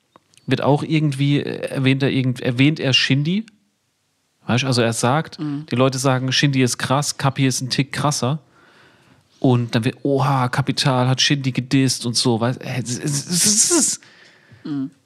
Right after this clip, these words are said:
Speaker 1: Kann man doch einfach Leute erwähnen. Was geht denn ab? Nennt doch Namen.
Speaker 2: <laughs> Also ich erkläre das mal jetzt kurz, wie das war, okay? Also Eminem hat's mal so nebenbei erwähnt. Eminem,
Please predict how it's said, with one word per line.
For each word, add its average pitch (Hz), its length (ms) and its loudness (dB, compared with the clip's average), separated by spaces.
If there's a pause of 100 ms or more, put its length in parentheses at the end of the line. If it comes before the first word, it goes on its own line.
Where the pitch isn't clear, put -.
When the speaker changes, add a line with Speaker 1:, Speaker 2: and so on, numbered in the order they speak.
(180)
Speaker 1:
Kann 131 80 4
man 147 100 4
doch 139 120 2
einfach 139 240 -2
Leute 160 360 4
erwähnen. 107 460 0
Was 107 160 -4
geht 127 200 -2
denn - 120 -8
ab? 160 220 0
Nennt 131 240 2
doch - 160 -4
Namen. 131 420 2
Speaker 2:
<laughs> 185 60 -2 (680)
Also 180 200 2
ich 185 100 2
erkläre 190 260 2
das 170 160 0
mal 147 140 0
jetzt 143 180 -2
kurz, 147 220 -4
wie 139 60 -6
das 135 200 -6
war, 127 120 -4
okay? 160 260 -4 (400)
Also 147 140 -2
Eminem 190 320 4
hat's 170 200 2
mal 160 120 4
so 151 120 0
nebenbei 147 600 6
erwähnt. 143 440 2
Eminem, 175 400 4